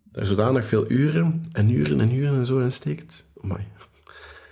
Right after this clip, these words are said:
dat je daar ook effectief beter en beter in wordt. Er is een kopie allee, er is een quote in het boek dat zegt van, als je kopieert van één auteur, is plagiaat. Maar als je kopieert van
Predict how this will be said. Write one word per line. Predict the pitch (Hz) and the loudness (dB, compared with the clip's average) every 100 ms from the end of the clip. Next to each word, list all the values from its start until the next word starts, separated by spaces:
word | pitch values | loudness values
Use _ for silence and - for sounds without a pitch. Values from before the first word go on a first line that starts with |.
| _ _ _ | _ _ _
dat | - 113 | 0 4
je | |
daar | 107 | 6
ook | 107 120 | 4 2
effectief | 120 113 107 117 107 | 0 0 0 0 0
beter | - 107 120 - | -2 -2 0 -2
en | - 98 | 0 2
beter | 98 104 101 | 2 2 2
in | 101 | 0
wordt. | - - - - _ - - | -6 -12 -16 -18 _ -20 -8
Er | 107 113 | 0 2
is | 117 | 2
een | 110 | 2
kopie | 123 127 139 135 - - - | 0 0 0 0 -4 -18 -4
allee, | 117 104 | 0 0
er | 110 | 2
is | 113 | 4
een | 107 104 | 4 4
quote | 107 127 127 | 4 2 2
in | 107 | 2
het | 104 | 4
boek | 127 127 - | 2 0 0
dat | 110 | 2
zegt | 104 113 - | 2 -2 -2
van, | 110 107 | 0 0
als | 95 | 2
je | 101 95 85 | 0 0 -2
kopieert | - 104 107 113 110 | -6 0 0 0 -2
van | - 101 - | -2 -2 0
één | 107 117 | 0 0
auteur, | 117 120 104 123 123 | 0 -2 0 0 0
is | 107 107 | -2 -2
plagiaat. | - 104 92 120 - - - _ - - _ _ | 0 0 2 0 -4 -14 -18 _ -20 -20 _ _
Maar | - 104 | -4 0
als | 104 | 2
je | 98 | 2
kopieert | 104 101 104 110 - | -2 0 2 2 0
van | - 98 95 92 - | 0 0 2 -2 -6